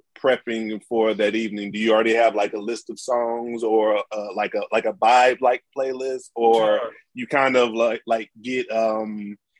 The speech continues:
Speaker 1: you, you, you kind of fill out whoever's requesting and you pretty much build from there? Like, what's that process building up to the actual event, um,
Speaker 2: Sure. So,
Speaker 1: pregame?
Speaker 2: so for me, I, um, I like to,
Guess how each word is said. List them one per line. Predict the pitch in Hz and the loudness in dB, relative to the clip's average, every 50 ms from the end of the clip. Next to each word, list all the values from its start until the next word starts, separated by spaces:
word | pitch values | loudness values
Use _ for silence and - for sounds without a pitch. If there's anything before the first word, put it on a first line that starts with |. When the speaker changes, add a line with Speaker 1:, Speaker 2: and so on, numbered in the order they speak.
| _ _ _ | _ _ _
Speaker 1:
you, | 123 139 147 | -8 -8 -6
you, | 123 135 147 - | -6 -8 -6 -6
you | 135 - | -4 0
kind | 170 160 143 | 2 2 2
of | 135 - | 2 2
fill | - 151 143 131 | 4 4 6 6
out | 113 135 127 | 4 4 0
whoever's | 135 135 135 131 123 123 113 104 | -2 -4 -4 -4 -4 -4 -8 -10
requesting | 117 104 - - - 143 139 131 - - - 120 117 113 110 110 107 _ _ _ _ _ - | -10 -12 -12 -4 -2 -2 -2 -2 -4 -10 -12 -12 -10 -10 -12 -12 -16 _ _ _ _ _ -12
and | 127 139 | -10 -10
you | 131 - | -8 -6
pretty | - 143 123 123 | -6 -6 -6 -4
much | 120 113 107 101 95 | -4 -6 -6 -6 -4
build | 120 123 120 117 | -2 -2 -2 -2
from | 117 107 107 | -4 -8 -6
there? | 107 110 110 107 | -2 0 0 0
Like, | 101 98 98 98 104 | 0 0 -4 -4 -4
what's | 117 123 117 - - | -4 -4 -4 -4 -4
that | 123 117 107 - | -4 -4 -4 -4
process | - 120 117 113 110 - - 113 110 104 | -2 -2 0 0 -2 -4 -6 -6 -6 -6
building | 95 101 113 110 107 104 107 104 104 | -6 -2 0 0 0 0 -2 -2 0
up | 110 107 107 - _ _ - | 0 0 0 -4 _ _ -12
to | - 113 107 104 101 101 - _ _ _ _ _ _ _ | -10 -10 -10 -10 -10 -12 -14 _ _ _ _ _ _ _
the | 104 113 117 117 | 0 2 4 4
actual | 113 104 - - - 104 104 101 101 101 | 4 2 0 -2 -4 -4 -4 -4 -4 -6
event, | 104 110 110 107 - - _ _ _ _ | -4 -4 -4 -4 -6 -10 _ _ _ _
um, | 101 - - - 202 202 196 196 | -12 -12 -10 -6 -6 -4 -2 0
Speaker 2:
Sure. | 175 170 160 131 120 | 2 2 2 2 0
So, | - - 147 | 2 2 4
Speaker 1:
pregame? | 147 143 131 127 127 - - _ _ _ _ _ _ _ _ _ | 4 4 4 2 0 -4 -10 _ _ _ _ _ _ _ _ _
Speaker 2:
so | - - 175 160 151 | -6 -2 -2 -2 0
for | - 160 143 | -2 -4 -6
me, | 131 151 165 185 190 180 165 143 123 - - - | -4 -4 -4 -2 -2 -2 -2 -2 -4 -6 -6 -4
I, | - 131 143 151 151 156 156 160 - - | -2 0 2 2 2 2 0 -2 -2 -4
um, | 127 127 127 123 123 120 120 117 113 110 107 104 110 120 _ _ _ _ _ _ _ _ _ _ _ _ _ _ _ _ _ _ - | -6 -6 -6 -4 -4 -4 -4 -6 -6 -10 -12 -14 -16 -20 _ _ _ _ _ _ _ _ _ _ _ _ _ _ _ _ _ _ -2
I | 120 143 | -2 0
like | 151 151 156 151 - | 0 0 -2 -2 -6
to, | - 143 139 | -8 -8 -8